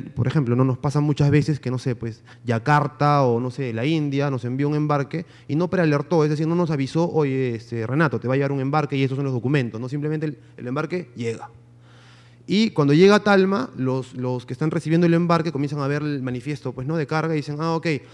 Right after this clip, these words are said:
Andina Frey tiene, no sé, cinco consolidados", te llaman a las tres de la mañana al Nextel. Donde estés, tienes que ir a desconsolidar. Entonces, muchos agentes o no contestan el Nextel o no tienen personal, ¿te das cuenta?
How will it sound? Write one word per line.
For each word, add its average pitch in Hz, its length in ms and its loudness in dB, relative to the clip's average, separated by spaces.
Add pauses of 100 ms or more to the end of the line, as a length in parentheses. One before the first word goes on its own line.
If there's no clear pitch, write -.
(160)
Andina 160 360 -2
Frey 175 280 2
tiene, 160 440 2
no 147 100 -2
sé, 131 320 -6
cinco 151 300 -6
consolidados", 156 640 2 (320)
te 139 160 -2
llaman 165 400 2
a 147 40 0
las 123 280 -4
tres 208 200 4
de 202 100 4
la 190 100 4
mañana 170 380 0
al 160 100 2
Nextel. 113 480 -4
Donde 127 260 0
estés, 185 380 -2
tienes 160 200 0
que 139 120 0
ir 160 160 8
a - 20 6
desconsolidar. 110 560 -2 (1120)
Entonces, 127 240 -8
muchos 160 260 0
agentes 151 720 0 (400)
o 113 60 -2
no 135 140 2
contestan 147 340 0
el 151 120 0
Nextel 151 260 0
o 131 80 0
no 131 80 -2
tienen 135 180 -4
personal, 117 460 -6 (180)
¿te 107 80 -10
das 101 80 -12
cuenta? 120 380 -10